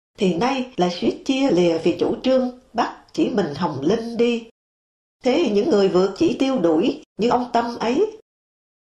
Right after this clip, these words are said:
thì rồi liệu có sao không? Im một lát, Vũ Ninh nói, "Tích cực thì chắc thế nào cũng được một cái gì chứ anh."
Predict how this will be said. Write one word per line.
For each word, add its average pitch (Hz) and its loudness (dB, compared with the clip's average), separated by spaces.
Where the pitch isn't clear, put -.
thì 208 0
rồi 190 4
liệu 185 2
có 277 0
sao 269 2
không? 262 0
Im 220 0
một 160 -6
lát, 233 -4
Vũ 160 0
Ninh 226 -2
nói, 233 -4
"Tích - -2
cực 175 2
thì 214 2
chắc 247 0
thế 285 0
nào 185 2
cũng 208 -2
được 190 0
một 170 -2
cái 175 0
gì 185 2
chứ 254 -2
anh." 240 -2